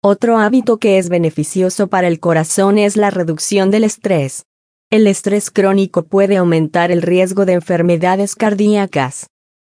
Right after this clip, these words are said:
Practicar la relajación y el cuidado personal, como meditar, tomar baños relajantes o practicar yoga, puede reducir el estrés y mejorar la salud del corazón.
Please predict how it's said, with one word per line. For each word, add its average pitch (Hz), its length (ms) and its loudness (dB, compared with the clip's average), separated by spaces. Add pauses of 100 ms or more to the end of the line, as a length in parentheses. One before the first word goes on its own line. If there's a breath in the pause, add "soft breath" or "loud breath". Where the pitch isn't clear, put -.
Practicar 180 580 0
la 180 140 2
relajación 170 880 0
y 190 100 0
el 180 140 0
cuidado 185 460 2
personal, 165 680 0 (240)
como 214 240 4
meditar, 196 680 0 (260)
tomar 202 360 2
baños 214 400 2
relajantes 208 760 0
o 196 80 0
practicar 175 680 -2
yoga, 156 460 0 (240)
puede 214 320 4
reducir 185 500 0
el 220 140 2
estrés 180 500 0
y 190 60 2
mejorar 180 420 0
la 180 140 0
salud 190 320 0
del 202 180 0
corazón. 214 640 0